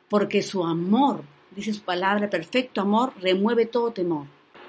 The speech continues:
Ellos no solamente actuaron en fe, sino hablaron correctamente palabras de fe. Por ejemplo, en Daniel tres dieciséis dice, "Sadrach,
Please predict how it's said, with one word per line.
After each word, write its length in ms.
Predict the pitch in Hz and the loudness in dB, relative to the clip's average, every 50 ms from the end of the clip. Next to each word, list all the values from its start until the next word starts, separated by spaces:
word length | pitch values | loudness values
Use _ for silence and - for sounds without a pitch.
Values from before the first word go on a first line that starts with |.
| - - - - - - - - - - - - - 208 - - | -20 -20 -20 -20 -20 -20 -20 -20 -20 -20 -20 -18 -18 -18 -10 -2
Ellos 280 | - 247 262 277 311 294 | 2 6 8 10 10 10
no 100 | 269 262 | 8 8
solamente 500 | - 277 262 247 240 240 233 226 214 214 | 6 4 2 2 2 0 -2 -4 -6 -8
actuaron 580 | 208 - - 214 226 240 233 180 139 139 156 - - _ _ _ _ _ _ _ _ | -8 -6 -2 0 2 2 2 0 -2 -6 -8 -10 -16 _ _ _ _ _ _ _ _
en 120 | 156 156 | -6 -6
fe, 280 | 156 - 185 175 160 151 - _ _ _ _ - _ _ | -4 -4 -4 -4 -4 -4 -8 _ _ _ _ -20 _ _
sino 400 | - - 190 202 202 196 - - | -4 0 2 4 4 2 0 -2
hablaron 840 | - 190 165 156 160 180 196 214 233 254 277 277 269 277 311 330 330 - _ _ _ | -2 0 0 2 4 4 6 6 6 8 8 8 6 6 4 2 0 -6 _ _ _
correctamente 840 | - - 190 196 208 208 208 - 208 196 202 208 208 208 208 233 214 | -8 -6 -4 -2 -2 -2 0 -2 -2 0 2 2 2 2 2 0 -4
palabras 840 | - - _ 160 160 156 160 165 180 202 226 247 240 208 185 175 170 | -4 2 _ 4 4 4 2 0 2 4 2 2 2 0 -2 -4 -6
de 80 | 170 156 | -10 -12
fe. 200 | - - 165 - - _ _ _ _ _ _ _ _ _ | -12 -12 -14 -14 -14 _ _ _ _ _ _ _ _ _
Por 120 | - 180 170 | -2 -2 -2
ejemplo, 460 | 180 - 196 180 151 135 - 147 143 - - _ _ _ _ _ _ | -2 0 2 2 2 2 0 -8 -14 -16 -18 _ _ _ _ _ _
en 120 | 196 175 | 0 0
Daniel 320 | 180 175 196 208 214 196 - | 2 2 4 4 2 2 0
tres 240 | 214 202 214 - | 0 0 0 0
dieciséis 540 | 208 208 185 175 - - 220 233 262 269 - - 165 | 0 -4 -8 -8 -4 0 2 2 2 0 -2 -6 -8
dice, 420 | 180 190 180 - - - - - - _ _ _ _ _ | -6 -4 -4 -6 -6 -10 -14 -16 -16 _ _ _ _ _
"Sadrach, 680 | - - - 175 160 160 170 175 208 247 269 - - | -10 -2 0 2 2 2 2 2 2 2 0 -2 -10